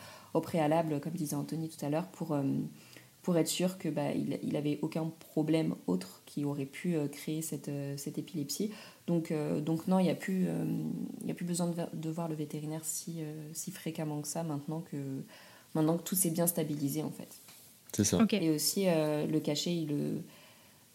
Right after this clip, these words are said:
Speaker 1: en fonction des, des dosages que tu auras, euh, ça peut aussi fatiguer plus ton chien, par exemple.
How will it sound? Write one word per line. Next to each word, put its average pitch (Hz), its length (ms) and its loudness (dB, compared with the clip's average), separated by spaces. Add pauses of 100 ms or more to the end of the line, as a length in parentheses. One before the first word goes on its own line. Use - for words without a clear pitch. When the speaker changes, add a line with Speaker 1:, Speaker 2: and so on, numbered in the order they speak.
(460)
Speaker 1:
en 165 100 4
fonction 170 340 0
des, 156 160 2
des 156 140 2
dosages 165 400 2
que 165 100 -4
tu - 200 -6
auras, 175 460 4
euh, 165 240 2
ça 175 180 -2
peut 170 120 -4
aussi 160 220 0
fatiguer 160 440 0
plus 175 240 -6
ton 147 120 -4
chien, 180 220 -2
par 165 200 -2
exemple. 180 300 2